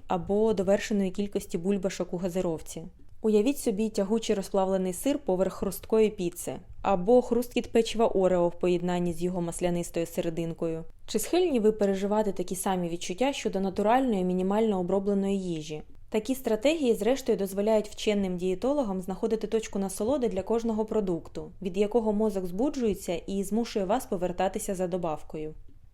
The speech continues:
Наслідком чого, звісно, стає переїдання, оскільки людському мозку більше до смаку солодкі й калорійні продукти. Сучасна харчова промисловість і погоджена нею звичка переїдати — лише один приклад другого закону поведінкових змін «зроби це привабливим».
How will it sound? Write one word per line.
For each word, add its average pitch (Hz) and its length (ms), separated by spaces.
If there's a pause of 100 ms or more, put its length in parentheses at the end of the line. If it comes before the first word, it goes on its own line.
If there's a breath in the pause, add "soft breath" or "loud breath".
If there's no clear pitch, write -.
(140)
Наслідком 220 540
чого, 247 300
звісно, 226 380
стає 208 300
переїдання, 185 920
оскільки 208 420
людському 196 460
мозку 220 420
більше 208 300
до 185 120
смаку 196 320
солодкі 208 520
й 196 40
калорійні 185 500
продукти. 170 640 (300)
Сучасна 247 460
харчова 214 420
промисловість 220 800
і 202 180
погоджена 202 500
нею 190 240
звичка 190 380
переїдати — 196 640
лише 185 360
один 214 380
приклад 175 360
другого 175 340
закону 214 400
поведінкових 175 800
змін 226 260
«зроби 175 300
це 190 160
привабливим». 165 800